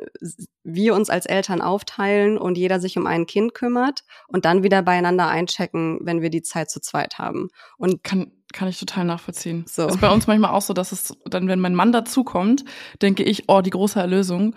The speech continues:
Speaker 2: Und mein Sohn und er sind aber noch gar nicht auf einer Wellenlänge. Mein Mann und ich sind noch gar nicht auf einer Wellenlänge. Und bis sich das eingespielt hat, ist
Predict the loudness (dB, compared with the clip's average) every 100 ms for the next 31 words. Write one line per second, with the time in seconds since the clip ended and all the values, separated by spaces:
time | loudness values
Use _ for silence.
0 | -8 -20 -20 -20 _ _ 2 2 4 2
1 | 4 4 4 2 2 4 2 0 -2 -2
2 | 0 4 4 2 -2 -2 -2 -2 -2 0
3 | 0 0 0 4 4 4 0 -6 -6 0
4 | 2 2 0 -4 -4 -4 -4 -2 -2 -4
5 | -6 -20 -20 -20 _ _ -6 -2 -4 -4
6 | -4 -2 -2 -2 -6 -6 -4 -6 -8 -10
7 | -12